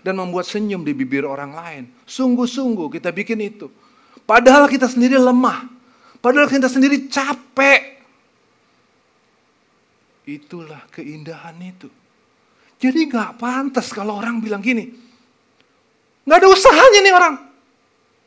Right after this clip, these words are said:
Sekolah nggak sekolah, tuh dia bilang, "Nanti semuanya indah pada waktunya." Rame-rame kita gampar orang kayak gitu.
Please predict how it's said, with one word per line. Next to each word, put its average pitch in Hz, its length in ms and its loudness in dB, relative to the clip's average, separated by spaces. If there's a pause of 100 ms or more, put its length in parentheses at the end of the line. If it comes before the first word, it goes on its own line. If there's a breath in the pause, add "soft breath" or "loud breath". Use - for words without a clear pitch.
(880)
Sekolah 123 800 -10
nggak 123 300 -10
sekolah, 202 800 -14
tuh 143 160 -18
dia 131 80 -10
bilang, 123 240 -14 (400 soft breath)
"Nanti 117 320 -14
semuanya 98 480 -18
indah 98 400 -20
pada 90 240 -20
waktunya." 90 560 -20 (880)
Rame-rame 90 640 -20
kita 92 240 -20
gampar 85 560 -16
orang 80 240 -20
kayak 82 240 -20
gitu. 76 140 -20